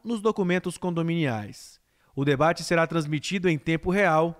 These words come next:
e sem necessidade de inscrições para participar. O evento será mediado pelo representante da O A B no Conselho Nacional de Justiça e conselheiro federal Francisco Caputo.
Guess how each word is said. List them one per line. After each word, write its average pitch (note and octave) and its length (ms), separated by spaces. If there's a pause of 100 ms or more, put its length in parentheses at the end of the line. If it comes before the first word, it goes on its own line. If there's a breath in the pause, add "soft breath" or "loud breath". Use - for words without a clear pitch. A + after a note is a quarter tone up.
e F3+ 40
sem A3+ 220
necessidade G#3+ 720
de F#3+ 140
inscrições G3 580
para G3+ 300
participar. C#3+ 920
O B2+ 80
evento D3+ 300
será E3 180
mediado D#3+ 480
pelo C#3+ 220
representante D3 760
da C3 160
O B2 80
A A2+ 80
B D#3 220
no D#3+ 100
Conselho B2 380
Nacional A#2 500
de B2 160
Justiça F3 720 (320 soft breath)
e C#3 100
conselheiro G#3+ 720
federal F3 680 (260 soft breath)
Francisco A3+ 680
Caputo. - 680